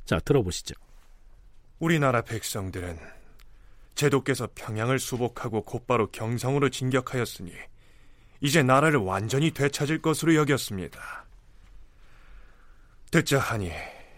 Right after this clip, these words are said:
Speaker 2: 지금 개성엔 왜적들이 이미 물러가고 없고, 근처에 있는 왜적의 무리들도 기백을 잃고 도망갈 궁리를 하고 있다고 합니다. 그런데 갑자기 제독께서 이렇게 평양으로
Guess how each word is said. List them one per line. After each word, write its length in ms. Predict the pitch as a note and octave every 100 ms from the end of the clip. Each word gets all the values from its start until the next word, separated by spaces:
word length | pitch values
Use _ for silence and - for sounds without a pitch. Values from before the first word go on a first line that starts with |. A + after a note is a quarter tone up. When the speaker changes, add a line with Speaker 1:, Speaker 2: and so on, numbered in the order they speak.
| -
Speaker 2:
지금 280 | - B2+ A2+
개성엔 540 | A2 A2+ A2 G2 E2 - - - - - - -
왜적들이 560 | C3 C3+ B2 - A2+ G#2
이미 160 | A2
물러가고 600 | F#2 F#2+ A2 G#2+ G2 -
없고, 560 | F#2 - - F2 E2+ - - - - -
근처에 420 | D3 D3 C#3+ C#3
있는 200 | C#3 B2+
왜적의 400 | A2+ B2 B2 A#2+
무리들도 520 | A2+ A#2 A#2+ A#2 G#2 G2
기백을 460 | - - A#2 C3
잃고 380 | B2 B2+ - G2+ - - -
도망갈 500 | A2+ A#2 B2+ B2+ C3
궁리를 440 | - B2+ C3 C3+
하고 240 | A2+ A#2 C3
있다고 340 | A#2+ C3 B2+
합니다. 720 | A#2+ A#2+ A2 F2 - - - - - - - - - - - - - -
그런데 280 | - G#3+ D#3
갑자기 460 | - B2+ E3 C3+
제독께서 640 | A#2 - A#2 A#2 A2+ F#2+ G2
이렇게 540 | F2+ G2 G2 - F#2 - - - - -
평양으로 520 | - A#2+ A2+ A2+ G2+